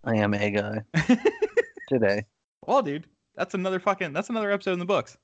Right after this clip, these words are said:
Speaker 1: Hey, do you know what we shouldn't do?
Speaker 2: What?
Speaker 1: Forget to talk about ourselves again.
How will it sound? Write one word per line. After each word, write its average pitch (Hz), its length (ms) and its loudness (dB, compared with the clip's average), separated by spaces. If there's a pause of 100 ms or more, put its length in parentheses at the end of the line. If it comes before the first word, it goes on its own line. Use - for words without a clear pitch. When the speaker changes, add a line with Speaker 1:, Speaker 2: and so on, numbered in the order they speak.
(240)
Speaker 1:
Hey, 117 200 4
do 110 120 -2
you 120 40 4
know 127 80 4
what 123 60 2
we 120 80 2
shouldn't 110 440 0
do? 113 300 0 (380)
Speaker 2:
What? 139 280 0 (320)
Speaker 1:
Forget 110 340 2
to 104 380 2 (420)
talk 110 260 0
about 98 180 0
ourselves 98 600 -2 (320)
again. 104 340 0